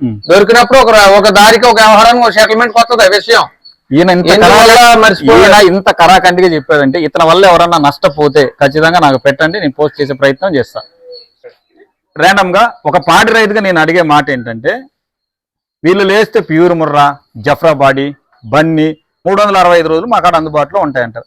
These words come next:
Speaker 1: అసలు ప్యూర్ అంటే ఏంటి? అసలు మన ఏరియాలో ఉన్నాయా? ఇవి ఉన్నాయన్ని క్రాస్లా. వీళ్ళేమో ప్యూర్ ప్యూర్ అంటున్నారు. అది వ-, ఎంతవరకు వాస్తవమో రాజేష్ గారు మీరు తెలియజేసే ప్రయత్నం చేయండి.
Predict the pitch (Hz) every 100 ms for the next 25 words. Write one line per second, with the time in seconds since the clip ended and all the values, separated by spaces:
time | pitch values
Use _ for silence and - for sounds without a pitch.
0 | _ _ _ 147 240 170 208 240 294 285
1 | 214 190 151 139 135 - 170 160 156 156
2 | 185 190 196 151 151 131 131 - _ _
3 | 131 165 156 180 190 196 226 156 143 131
4 | 123 - _ - - - 180 233 240 240
5 | 240 220 226 202 208 214 202 160 147 147
6 | 143 143 _ - 175 170 156 196 208 247
7 | 247 214 196 - 185 285 - 170 170 165
8 | 190 180 147 170 185 160 147 151 151 151
9 | 131 123 127